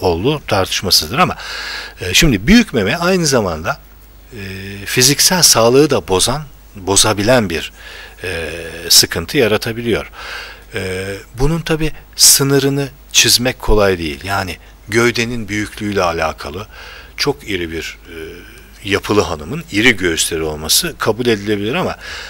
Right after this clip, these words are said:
orantı olarak hakikaten vücuda göre çok iri göğüsler hem orada bir ağırlık oluşturduğu için ve bu ağırlığı, e, mecburen sütyenle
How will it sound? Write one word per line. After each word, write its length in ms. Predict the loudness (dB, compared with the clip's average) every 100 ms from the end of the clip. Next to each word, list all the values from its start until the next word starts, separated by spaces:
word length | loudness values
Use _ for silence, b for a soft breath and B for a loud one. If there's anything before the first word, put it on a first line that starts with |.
| B
orantı 480 | 0 6 6 4 4
olarak 360 | 6 6 2 -4
hakikaten 600 | -8 -8 -6 -6 -6 -8 B B -6
vücuda 480 | -2 0 0 0 -2
göre 240 | -4 -6
çok 300 | -4 -6 -6
iri 220 | -6 -6 -4
göğüsler 560 | -6 -6 -4 -6 -8 B B B B B
hem 260 | 0 0 -6 -4
orada 480 | 0 0 0 -2 -2
bir 220 | -4 -4 -2
ağırlık 600 | 0 2 4 2 -2 -8
oluşturduğu 640 | -6 -4 -4 -6 -8 -8
için 320 | -4 -4 -6 -10 -20 -20 -20 -20
ve 320 | -16 -8 -4
bu 120 | -2 2
ağırlığı, 580 | 4 4 2 0 -2 -8 B B B B B -20 -16
e, 180 | -12 -10
mecburen 520 | -4 -4 0 2 2
sütyenle 760 | 0 0 2 4 4 4 -2 -4